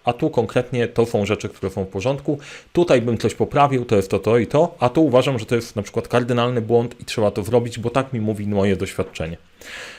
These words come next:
U-, podawanie uzasadnienia łączy się z tym odnoszeniem się do celu. Czyli, że w kontekście celu uważam, że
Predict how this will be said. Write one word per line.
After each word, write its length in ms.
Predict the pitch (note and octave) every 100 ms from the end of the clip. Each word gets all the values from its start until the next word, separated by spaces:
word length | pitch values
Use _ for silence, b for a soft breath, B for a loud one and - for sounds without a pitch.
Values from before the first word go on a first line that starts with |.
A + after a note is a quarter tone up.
| B
U-, 120 | A#2+
podawanie 520 | A#2+ D3+ E3+ E3 F#3
uzasadnienia 760 | D#3+ - - A2+ G#2 G2 C#3 D#3 - - - _
łączy 300 | B2 D#3+ D#3
się 140 | C#3 C3+
z 60 |
tym 180 | C3+ C3
odnoszeniem 480 | A#2 A#2 A#2 A#2+ A2+
się 140 | -
do 60 | G#2+
celu. 320 | - F#2+ D#2+ b b b _ _ _ _ - -
Czyli, 160 | G#2 A2
że 200 | B2 B2+ B B B
w 80 | -
kontekście 480 | C#3+ C3+ G3+ - F3+
celu 440 | - F#2 G#2+ F3 F#3 -
uważam, 420 | D3+ D#3 D3+ A#2+
że 200 | G2